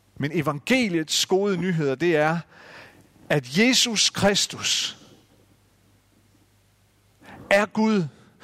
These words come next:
som kommer til dig og siger, "Giv mig din skam. Giv mig din frygt. Giv mig din brudthed. Giv mig alle dine nederlag.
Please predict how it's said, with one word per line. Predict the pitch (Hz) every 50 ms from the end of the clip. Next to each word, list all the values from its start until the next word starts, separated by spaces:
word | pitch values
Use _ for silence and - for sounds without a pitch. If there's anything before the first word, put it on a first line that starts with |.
| - -
som | - - - 180 180
kommer | - - 196 220 208 196 180
til | - - 190 170
dig | 170 156 170 185 180
og | 165
siger, | - - - 170 156 147 139 123 - _ _ - - - - - - - - _ - - - -
"Giv | - 196 190 175 143
mig | 123 110 107 98 95 82 - - - _ _ _ _ _ - -
din | - 127 120 117
skam. | - - - - 107 101 - _ _ _ - - - - - - - - - - - _ _ _ _ _ _ - _ _ _ _ _ _ _ _ _ - - - - - -
Giv | - 247 269 262 240
mig | 214 214 185 170 -
din | - 175 165
frygt. | 143 - - 156 175 190 - - - - - - - - - - - - - - - -
Giv | 262 277 277 254
mig | 247 233 202
din | 190 202 196 175
brudthed. | - - 165 180 214 247 - - - 139 123 117 - - - - - _ _ - _ _ _ - - - - -
Giv | - 262 277 269 254
mig | 233 233 -
alle | 208 214 220 226 214
dine | 165 175 180 170 170 165
nederlag. | 165 175 185 208 202 170 139 123 110 98 92 90 - -